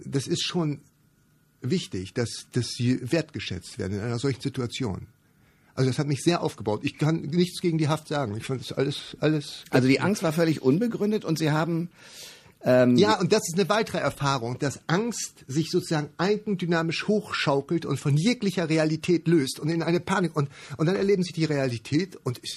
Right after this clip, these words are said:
Speaker 1: ist alles in Ordnung. Es ist natürlich was anderes, was mich fertig gemacht hat. Sie werden nur gelobt von Richtern, Staatsanwälten, Chefärzten, Professoren, ich weiß nicht was alles, nur wirklich gelobt.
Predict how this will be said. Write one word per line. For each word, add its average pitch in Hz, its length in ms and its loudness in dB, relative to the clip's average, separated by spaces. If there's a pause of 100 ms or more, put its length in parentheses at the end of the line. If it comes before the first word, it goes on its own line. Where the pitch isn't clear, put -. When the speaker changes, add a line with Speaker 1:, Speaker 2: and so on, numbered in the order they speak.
Speaker 1:
ist - 100 -18
alles 98 240 -10
in 156 100 -4
Ordnung. 175 380 -4 (840)
Es 160 120 0
ist 208 160 0
natürlich 175 340 2
was - 240 -4
anderes, 220 380 2
was 143 140 -2
mich 135 160 -6
fertig 127 320 0
gemacht 113 280 -2
hat. 123 120 -2
Sie 165 100 4
werden 185 260 4
nur 269 220 6
gelobt 175 380 2
von 165 160 -2
Richtern, 196 340 2
Staatsanwälten, 180 600 2
Chefärzten, 170 600 0
Professoren, 170 540 2
ich 147 80 -4
weiß 147 160 2
nicht 117 100 -8
was - 140 -10
alles, 120 180 -2
nur 214 320 6
wirklich 202 340 -2
gelobt. 135 480 0